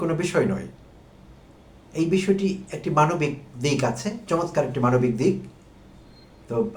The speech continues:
আমি ধন্যবাদ দিব আগাম আপনাদের সঙ্গে থাকবার জন্যে, কারণ যেহেতু রাজনীতির কোনো বিষয় নেই, তাই, তাই সিরিয়াস কিছু হতে যাচ্ছে না। একটি মানবিক অ্যাপিল আছে এই এপিসোডে। উন্নত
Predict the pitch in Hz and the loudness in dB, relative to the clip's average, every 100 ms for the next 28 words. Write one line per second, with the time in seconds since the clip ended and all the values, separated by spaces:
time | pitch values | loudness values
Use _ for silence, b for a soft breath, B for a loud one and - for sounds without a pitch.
0 | 143 151 160 156 - - - 123 127 160 | -4 -2 -2 -4 -12 -18 -8 -2 0 2
1 | 165 - 147 165 139 131 151 151 127 139 | 2 0 0 2 4 6 6 6 0 -2
2 | 156 - 147 135 - 131 123 120 123 117 | -4 -4 0 2 2 2 2 2 0 -2
3 | 226 - - - - - - - - 139 | -4 -6 -20 -20 -20 -20 -20 -20 -4 -2
4 | 139 165 165 156 151 147 160 165 160 151 | 0 0 4 6 6 6 -2 -2 -2 0
5 | 156 - 180 147 131 143 135 147 143 - | 0 4 4 4 2 0 0 -2 -2 0
6 | 196 226 - 170 139 143 120 120 - 98 | 4 4 2 -4 -2 -2 0 0 -2 -8
7 | - - b b b - 143 160 160 175 | -10 -16 b b b -12 -4 2 4 4
8 | 170 156 151 - 190 131 - 107 95 117 | 2 2 2 6 6 6 2 -4 -6 -2
9 | 104 98 98 95 - - - - - - | -2 -4 -8 -10 -16 -20 -20 -20 -20 -20
10 | - - - - - - - - - - | -20 -20 -20 -20 -20 -20 -20 -20 -20 -20
11 | - - - 196 214 | -20 -4 2 4 4